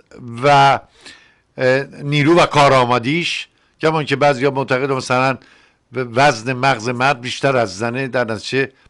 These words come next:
مردا بیشتر ادراکشون بیشتره، در حالی که واقعاً اینجوری نیست. علم این رو کاملاً رد می‌کنه. همونطور که اشاره کردن، فکر کنید پرنده‌ای با یک مغزی که نیم گرم وزن داره، قدرت و توانش خیلی بیشتر از مغز ماست.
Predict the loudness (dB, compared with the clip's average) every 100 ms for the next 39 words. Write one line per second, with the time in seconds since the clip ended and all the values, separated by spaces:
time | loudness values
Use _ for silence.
0 | -6 -4 0 -2 -2 -8 -6 -2 -2 -4
1 | _ -20 _ _ -4 -4 -2 -2 0 0
2 | 0 -4 -4 -8 -4 -4 0 0 -2 -4
3 | -2 0 2 0 -2 -8 -12 -10 -10 -8
4 | -6 -6 -8 -8 -8 -8 -10 -10 -6 -4
5 | -4 -2 -2 0 0 -2 -8 -10 -8 -10
6 | _ -18 -8 -6 -4 -4 -4 -2 -2 -2
7 | -2 -2 -4 -6 -8 -8 -6 -2 0 -2
8 | -4 -8 -10 _ -20 _ _ -4 -4 -2
9 | -2 -2 -4 -6 -6 -6 -4 -2 0 0
10 | 0 2 2 0 -6 -6 -4 -2 -4 -6
11 | _ _ _ _ -4 -2 0 -2 0 2
12 | 2 -2 -8 -12 _ _ _ _ -4 -2
13 | -2 0 0 -2 -2 -2 -2 -4 -8 -4
14 | -4 -4 -6 -8 -8 -10 -10 -12 -18 -20